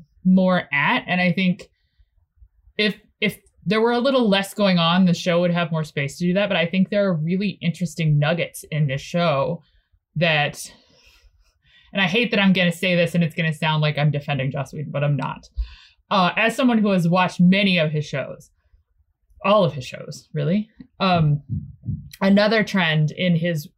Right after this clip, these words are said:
work is that it does take some time for his shows to find their feet in terms of,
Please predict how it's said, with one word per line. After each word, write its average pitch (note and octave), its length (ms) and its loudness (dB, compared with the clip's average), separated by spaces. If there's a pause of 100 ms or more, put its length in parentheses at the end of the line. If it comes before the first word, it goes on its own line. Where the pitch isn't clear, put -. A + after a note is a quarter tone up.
work E3 420 0
is D3+ 140 -4
that F3 140 0
it D#3+ 260 -6
does F#3+ 400 0
take F3 420 -4 (1200)
some F#3+ 300 2
time D#3+ 560 -4 (160)
for F#3+ 180 -2
his E3 140 0
shows D#3+ 460 0
to F3 100 -2
find D3 460 0
their D3 160 -2
feet D3+ 440 -10 (720)
in F3 160 2
terms E3+ 520 2
of, D3+ 340 0